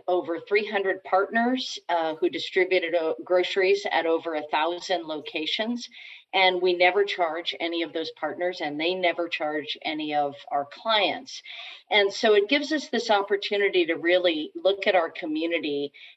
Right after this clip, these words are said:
and work with, uh, everyone who is interested, uh, to really meet the need and get food to people. Um, and if you look around our two counties,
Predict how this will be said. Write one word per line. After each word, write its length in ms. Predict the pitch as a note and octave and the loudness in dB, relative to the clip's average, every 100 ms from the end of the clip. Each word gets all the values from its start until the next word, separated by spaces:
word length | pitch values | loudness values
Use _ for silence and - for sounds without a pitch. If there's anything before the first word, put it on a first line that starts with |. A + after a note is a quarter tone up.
| - | 0
and 520 | F#3 F3+ F3 F3 F3 F3+ | 4 6 6 4 0 -4
work 340 | F3 F#3+ G3+ - - | 2 4 4 -2 0
with, 360 | F3+ F3 E3+ E3 - - - | 4 6 4 -2 -14 -18 -4
uh, 360 | E3 D#3+ D#3+ - | -2 2 2 2
everyone 580 | G3 G3+ B3 A3+ A3 A3 | 2 2 0 2 2 0
who 240 | - G#3+ | 2 6
is 200 | G#3 G3+ | 6 4
interested, 800 | - A#3 A#3+ A3+ - - E3 D#3 - - - - - | 0 0 2 0 -2 -2 -2 -2 -6 -14 -16 -10 2
uh, 220 | F3+ F3+ F#3 | 6 6 4
to 180 | A#3+ G#3+ | -2 2
really 380 | G#3+ G3+ G3 F3 | 4 6 4 4
meet 260 | F3+ F#3+ | -2 -2
the 80 | F#3 | -6
need 460 | D#3+ D#3+ D#3+ D3+ - | -6 -8 -8 -8 -6
and 360 | E3 D#3+ D#3+ D#3 | -4 -4 -4 -2
get 240 | D#3+ - - | -2 -2 -2
food 260 | G#3 G3+ | -2 -2
to 60 | - | -10
people. 560 | - C#3 - - - _ _ - - _ - | -12 -12 -6 -6 -6 _ _ -20 -20 _ 0
Um, 380 | F#3 F3 F3 F3 | 4 4 4 0
and 240 | A3+ A3+ A3+ | 2 2 2
if 240 | G3+ - | -2 -2
you 120 | A3+ | 0
look 220 | A3 C4+ | 2 2
around 460 | C4 G3 G3 G#3+ A3+ | 0 2 2 2 2
our 180 | F#3 F3 | 2 2
two 280 | F3 G#3+ F#3 | 0 -8 -8
counties, 680 | - C#4 C#4 G3+ D#3 D3+ | -4 2 2 2 0 -2